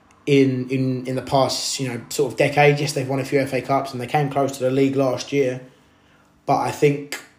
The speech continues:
what we're seeing now, well, hopefully for Arsenal fans, is kind of that, um, what's the word I'm looking for here, guys? Sort of that return to glory, so to speak. Even though I've put them fourth, I just think that,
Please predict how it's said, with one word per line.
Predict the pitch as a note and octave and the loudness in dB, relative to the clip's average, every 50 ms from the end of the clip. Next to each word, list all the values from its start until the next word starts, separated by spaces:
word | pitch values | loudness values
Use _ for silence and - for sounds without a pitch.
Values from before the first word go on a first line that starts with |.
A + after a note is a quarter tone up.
| _ _ _ - | _ _ _ -4
what | C3+ C3+ D3 C#3 | 2 4 4 6
we're | D3 C#3+ C#3 | 6 4 4
seeing | C#3 - - D#3 D3+ D3 C#3 C#3 C#3 | 4 2 2 4 6 6 6 6 4
now, | D3 D#3 D#3 D3 C3 B2 B2 | 4 4 4 4 2 0 0
well, | B2+ B2 G2 | 0 -2 -2
hopefully | - D3 D#3 D#3 - - C3+ C3+ | 2 2 2 2 2 0 -4 0
for | C3+ D3 | 2 4
Arsenal | D3 D3+ C#3+ - B2+ A#2 | 4 4 4 2 -2 -4
fans, | - C3 B2+ B2+ A#2 | -4 -4 -4 -4 -4
is | B2 B2+ A#2+ - - - - _ _ _ _ _ _ _ _ _ _ _ _ _ _ - | -6 -6 -4 -6 -8 -8 -14 _ _ _ _ _ _ _ _ _ _ _ _ _ _ -8
kind | - - D#3+ D#3+ D#3+ D#3 D3 | -2 2 4 4 6 6 4
of | D3 C3+ A#2+ B2+ | 4 2 2 0
that, | C#3+ C#3 C3 - - - - - _ _ _ _ _ _ _ _ _ _ _ _ _ _ _ _ _ _ _ - | 2 2 2 0 -2 -8 -18 -20 _ _ _ _ _ _ _ _ _ _ _ _ _ _ _ _ _ _ _ -4
um, | C3 C3 B2+ B2+ B2 B2 B2 B2 B2 A#2+ A#2 A2+ - - - - - - - | -2 -2 0 0 -2 -4 -6 -8 -8 -8 -10 -12 -16 -20 -20 -16 -14 -10 -8
what's | C3 C3+ C3+ - | -6 -6 -6 -4
the | - C3 | -2 0
word | C3 C3 C3 B2 | 2 2 0 0
I'm | B2 B2 | -2 -4
looking | B2+ A#2+ - - | -4 -6 -6 -8
for | A2 - - A2 A2+ | -10 -6 -4 -4 -2
here, | A#2 A2+ | -2 -2
guys? | A2+ B2+ B2+ B2 A2+ - - | -2 0 0 0 -2 -2 0
Sort | - D#3+ D#3 D3 | 4 6 6 6
of | C#3 | 6
that | D3+ C#3 - C#3+ | 4 2 2 2
return | C3+ C3+ - D#3 D3 C#3+ C#3 | -2 0 2 4 4 4 4
to | C3+ C#3+ | 0 0
glory, | C3+ C#3+ C#3 C#3+ C#3+ C#3+ | 2 4 6 6 6 4
so | C3+ C#3+ C#3 C3+ | 4 4 2 2
to | C3 B2+ | 2 -2
speak. | - - D3+ D3 D3+ D3+ - - - - _ _ _ _ _ - - - - _ - | 0 4 4 4 4 2 -4 -10 -14 -20 _ _ _ _ _ -20 -20 -20 -14 _ 4
Even | E3 E3 E3 F3 | 6 6 6 6
though | E3+ E3 D#3+ D#3 | 4 2 2 0
I've | D3 - | 0 2
put | - C#3+ | 2 2
them | C#3+ C#3+ C3+ | 2 0 -4
fourth, | - - C#3 B2+ - - - | 0 2 2 2 0 -4 -4
I | A2+ B2 | -4 -4
just | B2+ - D3 C3+ - - | -2 -2 -2 -2 -2 -4
think | - - - C3 | -4 -4 -4 -4
that, | C#3 C3 B2+ - - | -4 -4 -4 -4 -6